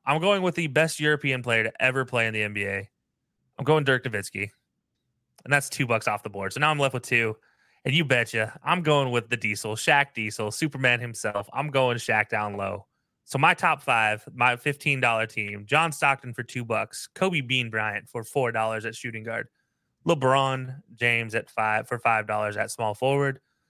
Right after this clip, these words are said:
At power forward, I have Dirk Nowitzki for two bucks and Shaquille O'Neal taking up the number five spot there at two bucks as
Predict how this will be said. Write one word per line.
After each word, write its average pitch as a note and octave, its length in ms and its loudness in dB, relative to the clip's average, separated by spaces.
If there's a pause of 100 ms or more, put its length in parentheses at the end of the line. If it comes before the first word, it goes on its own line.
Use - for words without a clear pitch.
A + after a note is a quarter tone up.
(140)
At C3+ 140 2
power B2+ 240 2
forward, A#2 180 0
I A2+ 60 4
have A2 180 -4
Dirk A2+ 220 0
Nowitzki A2 440 -2
for - 180 -20
two D3+ 160 -2
bucks C3+ 440 0
and C#3 280 -4 (120)
Shaquille F3+ 460 -2
O'Neal C#3+ 520 0 (140)
taking D#3 260 -4
up C3 140 -4
the - 80 -10
number A#2+ 240 -4
five A2 340 -4
spot G#2+ 340 -4
there G#2+ 300 -6 (220)
at A2+ 240 -6
two A2+ 180 -6
bucks G#2 320 -6
as F#2+ 80 -12